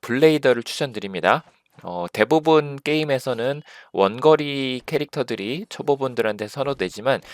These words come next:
이 게임은 어느 정도, 음, 공략을 하다 보면은 방어력이 좀 부족해요. 그리고, 어, 떼쟁이라고 하죠. 디아블로식의 어떤 다재다 전투를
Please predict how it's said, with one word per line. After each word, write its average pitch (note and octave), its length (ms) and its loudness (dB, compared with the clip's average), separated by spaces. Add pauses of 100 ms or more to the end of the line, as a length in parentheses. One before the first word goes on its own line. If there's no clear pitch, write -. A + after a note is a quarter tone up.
(180)
이 A2+ 160 -10
게임은 D3+ 540 0
어느 G#2 220 0
정도, A#2 480 -2 (380)
음, F#2 540 -14 (320)
공략을 B2+ 480 0
하다 D#3+ 200 2
보면은 A#2+ 520 -4 (260)
방어력이 C3 520 4
좀 G#2 120 -4
부족해요. G2+ 480 -4 (260)
그리고, A2 500 -4 (280)
어, D#2+ 200 -6
떼쟁이라고 D3 760 2
하죠. A2+ 400 -2
디아블로식의 G#2+ 840 0
어떤 F2 440 -6 (260)
다재다 A2+ 480 2
전투를 G2 680 -4